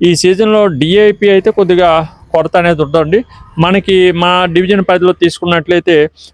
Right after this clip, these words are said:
ఆ, డీఏపీ మాకు నాలుగు వేల నాలుగు వందల యాభై ఒక మెట్రిక్ టన్నులు అవసరం ఉందండి. ఈ ముప్పై నాలుగు వేల హెక్-, ముప్పై ఐదు వేల హెక్టార్లకి ఇప్పటి వరకు మేము పదమూడు వందల ఎనభై మెట్రిక్ టన్నులు సొసైటీ అవ్వండి, ఆ, ప్రైవేట్గా, అదేవిధంగా ఆర్ఎస్కే ద్వారా సరఫరా చేయడం అనేది,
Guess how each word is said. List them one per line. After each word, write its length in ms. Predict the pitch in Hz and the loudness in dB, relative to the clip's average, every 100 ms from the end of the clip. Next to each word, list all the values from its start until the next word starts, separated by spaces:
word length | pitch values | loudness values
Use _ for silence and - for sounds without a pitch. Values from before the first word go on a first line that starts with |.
| - | -6
ఆ, 140 | 165 165 | -2 -2
డీఏపీ 540 | 147 175 196 190 196 | -2 0 0 0 -2
మాకు 320 | 175 165 156 | -2 -4 -4
నాలుగు 340 | 165 165 170 170 | -4 -2 0 0
వేల 220 | 170 170 | 0 -2
నాలుగు 280 | 160 156 151 | -2 -2 -2
వందల 140 | 151 | -2
యాభై 220 | 147 147 | -2 -2
ఒక 80 | 143 143 | -6 -4
మెట్రిక్ 300 | 135 165 - | -6 -6 -6
టన్నులు 200 | 165 143 | -4 -2
అవసరం 260 | 139 139 | -4 -4
ఉందండి. 420 | 135 127 120 175 - _ _ - | -2 0 2 0 -2 _ _ -2
ఈ 40 | 160 | 0
ముప్పై 340 | 151 143 160 | 0 -2 -2
నాలుగు 320 | 151 147 147 | -2 -2 0
వేల 200 | 147 147 | 0 0
హెక్-, 260 | 143 139 131 | 0 -2 -2
ముప్పై 260 | 131 131 143 | -2 0 0
ఐదు 120 | 139 | 0
వేల 140 | 135 | 0
హెక్టార్లకి 580 | 131 127 135 123 120 190 - _ _ | -2 -2 -2 -2 0 -2 -4 _ _
ఇప్పటి 260 | 185 175 202 | -4 0 0
వరకు 260 | 202 196 196 | 2 0 0
మేము 360 | 185 175 170 - | 0 0 -2 -2
పదమూడు 340 | 160 165 160 | -4 -2 -2
వందల 240 | 160 151 151 | -2 0 0
ఎనభై 340 | 151 151 151 | 0 0 -2
మెట్రిక్ 340 | 139 135 175 170 | -2 -2 -4 -2
టన్నులు 240 | 147 127 | -2 0
సొసైటీ 500 | 120 135 - 151 151 | -2 -4 -2 -2 -2
అవ్వండి, 640 | 143 160 151 151 151 190 - - - - | -2 -2 -2 -2 0 0 -2 -14 -16 -6
ఆ, 100 | 147 | -4
ప్రైవేట్గా, 720 | 139 147 147 156 156 170 196 - _ - | -2 0 0 0 0 0 -2 -4 _ -6
అదేవిధంగా 840 | 151 165 156 160 165 170 151 151 151 | -2 0 0 0 -2 0 0 -2 -2
ఆర్ఎస్కే 360 | 156 151 156 | -2 -2 -4
ద్వారా 340 | 139 156 185 156 | -2 0 0 -2
సరఫరా 400 | - 143 - 147 | -2 -4 0 -4
చేయడం 300 | 135 139 127 | -2 -4 -2
అనేది, 360 | 139 180 160 | -2 0 0